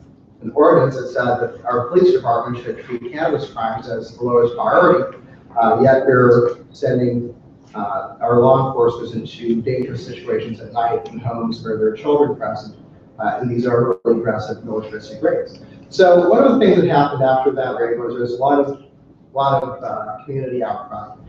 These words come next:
Uh, our newly appointed police chief, Ken Burton, was, uh, who is a friend of mine, and, uh,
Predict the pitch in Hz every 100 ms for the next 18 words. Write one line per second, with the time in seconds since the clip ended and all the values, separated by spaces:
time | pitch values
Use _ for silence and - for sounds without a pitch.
0 | - - - - - 139 143 147 180 214
1 | 202 185 175 170 - - - 151 143 -
2 | 123 - 135 131 127 120 120 117 113 117
3 | - - 151 139 - - - - 123 127
4 | 143 143 117 135 139 139 170 226 - 123
5 | - -